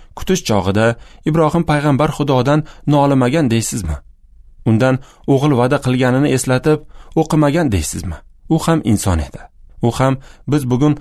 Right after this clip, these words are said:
qilishimiz mumkin bo'lgan xatolarni qilgan. Biroq har qanday holatda ham u Xudovand o'z va'dasida turadi deb ishondi.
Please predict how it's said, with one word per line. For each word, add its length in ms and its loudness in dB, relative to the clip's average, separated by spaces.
qilishimiz 460 0
mumkin 440 2
bo'lgan 380 0
xatolarni 640 0
qilgan. 320 -8
Biroq 280 2
har 120 -2
qanday 320 2
holatda 500 -2
ham 140 -2
u 80 2
Xudovand 520 0
o'z 200 2
va'dasida 460 0
turadi 380 0
deb 160 0
ishondi. 440 -4